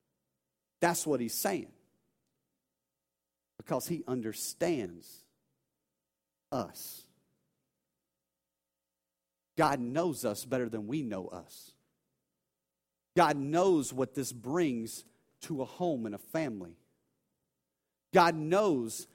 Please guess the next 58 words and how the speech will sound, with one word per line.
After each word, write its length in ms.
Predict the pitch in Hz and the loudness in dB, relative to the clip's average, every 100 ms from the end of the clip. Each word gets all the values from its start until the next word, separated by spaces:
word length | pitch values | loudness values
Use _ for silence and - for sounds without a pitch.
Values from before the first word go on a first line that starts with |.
| _ | _
the 80 | - | -6
destructive 840 | 135 127 - - 196 170 - 135 117 | -4 -4 -6 -2 -2 -2 -2 -4 -2
nature 520 | 139 175 - 127 117 | 0 0 0 -4 -4
of 200 | 117 113 | -4 -6
what 240 | 123 127 | -4 -4
this 220 | 123 - | -6 -8
looks 300 | 139 160 - | -6 -6 -6
like. 160 | 101 - _ _ _ _ _ _ _ _ _ _ _ _ _ _ _ _ _ - | -12 -12 _ _ _ _ _ _ _ _ _ _ _ _ _ _ _ _ _ -4
Most 380 | 165 226 240 208 | 4 6 6 4
of 140 | 151 | 2
you 140 | 180 | 4
have 120 | 175 143 | 2 4
never 260 | 180 165 | 2 4
seen 440 | 147 - 214 233 165 | 0 4 4 4 0
this 200 | 147 - | 0 2
up 200 | 170 165 | 0 0
close 280 | - 160 - | 0 0 2
and 140 | 135 | -4
personal, 540 | - 214 - 135 113 - - - - | 2 2 2 -4 -6 -8 -20 -10 4
but 100 | 202 | 6
I 120 | 185 | 6
bet 400 | 147 226 247 175 | 6 6 6 6
that 100 | 170 | 2
if 100 | - | 4
we 120 | 190 | 0
sit 240 | - 247 | 4 4
down 120 | 208 185 | 6 2
and 100 | 170 | 4
had 180 | 190 | 2
a 40 | 175 | 2
conversation 920 | - 190 156 151 - 220 214 151 131 - - | 2 0 2 0 4 2 4 -2 -2 -8 -2
and 140 | 151 | 0
you 80 | 175 | 2
begin 340 | 196 170 202 | 2 4 4
to 80 | 175 | 4
share 300 | 160 - 202 | 0 4 4
your 160 | 180 156 | 6 6
life 320 | 185 226 - | 6 6 2
with 120 | 147 | -2
me, 220 | 143 147 - - | 2 2 0 2
I 140 | 160 220 | 6 8
could 260 | 208 160 | 6 0
point 360 | - 220 220 - | -4 -2 -2 4
out 320 | 202 196 151 | 6 6 4
different 400 | 151 196 - 165 | 2 2 0 0
things 300 | 190 180 156 | 4 4 2
in 80 | 175 | 2
your 160 | 165 160 | 4 8
life 320 | 196 185 - | 8 6 4
and 200 | 160 156 | -2 0
you 100 | 175 | 2
would 140 | 160 135 | 2 4
be 100 | 151 | 6
like, 320 | 143 131 120 | 6 2 4
"That 220 | 175 170 | 4 4
makes 320 | 165 151 - | 0 0 -2
total 400 | - 196 175 139 | -4 -2 0 -2
sense." 600 | - - 151 - - - | -4 -2 -2 -4 -16 -20